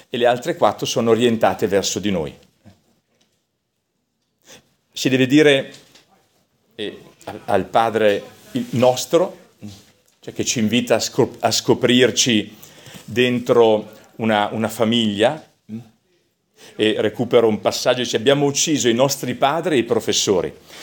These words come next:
ci siamo resi indipendenti da loro. La conseguenza è che quasi nessuno si sente figlio o discepolo, tutti ci sentiamo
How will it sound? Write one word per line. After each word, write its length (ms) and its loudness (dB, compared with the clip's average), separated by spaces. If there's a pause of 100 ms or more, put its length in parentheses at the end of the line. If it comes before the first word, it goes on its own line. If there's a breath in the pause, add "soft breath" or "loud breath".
(140 loud breath)
ci 120 -6
siamo 220 2
resi 460 2
indipendenti 960 0
da 120 0
loro. 540 0 (360 loud breath)
La 100 -8
conseguenza 640 2
è 60 0
che 120 -2
quasi 320 2
nessuno 480 0
si 140 -6
sente 360 -2
figlio 420 -2
o 40 4
discepolo, 760 -4 (380)
tutti 280 -10
ci 100 -8
sentiamo 800 0